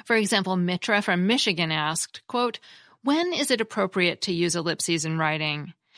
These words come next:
People use it all the time, and it seems like a way to make your writing more informal and conversational, as if you were pausing.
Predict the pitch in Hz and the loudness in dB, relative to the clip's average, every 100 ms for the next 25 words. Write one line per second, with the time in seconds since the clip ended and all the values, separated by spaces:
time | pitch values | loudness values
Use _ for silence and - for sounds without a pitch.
0 | - - 294 311 285 262 262 220 214 - | -16 -2 0 4 2 2 4 4 2 -4
1 | 269 247 185 180 196 - 285 285 285 220 | -2 0 0 0 -2 -2 0 0 2 2
2 | 185 185 190 180 196 175 170 170 180 180 | 4 2 2 0 0 2 2 2 0 0
3 | 170 175 - 262 269 202 156 147 - 185 | 0 -2 -4 -4 -2 0 -2 -4 -6 -4
4 | - 190 196 - 247 - 175 165 151 190 | -2 0 0 0 0 0 0 0 0 0
5 | 226 220 - 202 214 208 202 254 269 214 | 0 -2 -6 -4 0 0 0 2 2 2
6 | 160 147 151 | 0 -2 -8